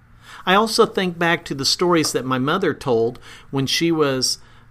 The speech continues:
uh, a young woman and was, and drove a manual,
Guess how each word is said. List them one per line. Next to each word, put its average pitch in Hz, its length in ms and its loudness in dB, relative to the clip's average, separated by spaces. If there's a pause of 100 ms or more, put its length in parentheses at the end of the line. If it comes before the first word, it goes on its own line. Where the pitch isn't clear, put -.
uh, 123 540 -6
a 147 80 -4
young 139 340 0
woman 139 380 -2
and 127 220 -2
was, 120 300 -4 (120)
and 120 240 -4
drove 135 520 2 (440)
a 123 280 -2
manual, 151 840 0